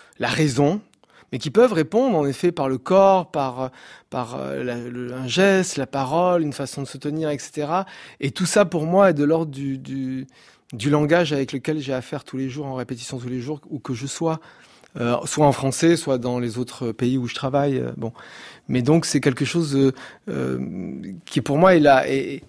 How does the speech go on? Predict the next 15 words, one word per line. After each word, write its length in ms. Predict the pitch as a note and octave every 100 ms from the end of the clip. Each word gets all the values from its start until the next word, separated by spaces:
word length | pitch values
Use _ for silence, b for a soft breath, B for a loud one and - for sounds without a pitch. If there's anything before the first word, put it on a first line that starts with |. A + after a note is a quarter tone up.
| -
est, 440 | B2+ - C#3+ D#3
est 40 | D3
plus 280 | - G#3
riche 320 | G3+ G#3 A3 F#3
simplement 680 | - E3+ - E3+ F3+ G#3 G#3
que 280 | D#3+ D3+ - b b b
répondre, 760 | A#2 E3 E3 E3+ F#3 G3 D#3+ D3
euh, 280 | C#3 C3+ B2+ - B B B
<laughs> 800 | - C3 - E3+ - - - -
par 220 | C#3+ D3
oui 100 | F3
ou 100 | E3+
par 280 | E3+ D#3+ D#3
non, 420 | D#3+ F#3 G3+ F#3
euh, 300 | D3 C3+ C3+